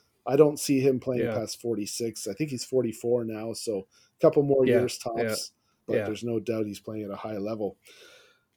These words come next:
Speaker 1: Let's move into some of the primetime games, 'cause I gotta say, you know, we have been super spoiled by the primetime games this season, right from the go. Uh, the opening game of the season, of course, the Bucs and the Cowboys, we were treated to a back and forth battle right to the very end.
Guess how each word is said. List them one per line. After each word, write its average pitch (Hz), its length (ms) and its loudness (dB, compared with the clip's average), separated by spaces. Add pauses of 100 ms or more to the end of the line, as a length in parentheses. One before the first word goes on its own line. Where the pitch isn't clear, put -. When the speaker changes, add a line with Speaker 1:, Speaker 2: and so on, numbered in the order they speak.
(320)
Speaker 1:
Let's 170 200 10
move 202 220 10
into 185 580 12
some 185 180 8
of 175 60 8
the 156 80 12
primetime 170 640 8
games, 135 300 8
'cause 143 140 2
I 156 60 6
gotta 233 180 8
say, 196 300 10
you 131 240 6
know, 143 320 6 (240)
we 190 200 4
have 175 180 8
been 131 360 8 (420)
super 180 680 6
spoiled 131 760 6 (500)
by 131 220 6
the 123 120 2
primetime 139 680 4
games 123 600 0
this 123 280 0
season, 107 460 -4
right 156 180 8
from 170 180 4
the 143 100 6
go. 123 440 4 (240)
Uh, 117 220 0
the 120 140 10
opening 165 340 12
game 143 260 8
of 131 80 6
the 113 80 -2
season, 147 440 6
of 131 80 -2
course, 131 200 4
the 120 100 -4
Bucs 131 360 0
and 117 80 -6
the 104 60 -4
Cowboys, 127 600 4
we 127 120 0
were 120 120 -2
treated 131 440 0
to 120 140 0
a 95 60 -2
back 120 320 -6
and 120 140 -6
forth 120 380 -2
battle 113 360 -2
right 113 200 -4
to - 100 -16
the 117 100 -10
very 113 380 -2
end. 113 300 -6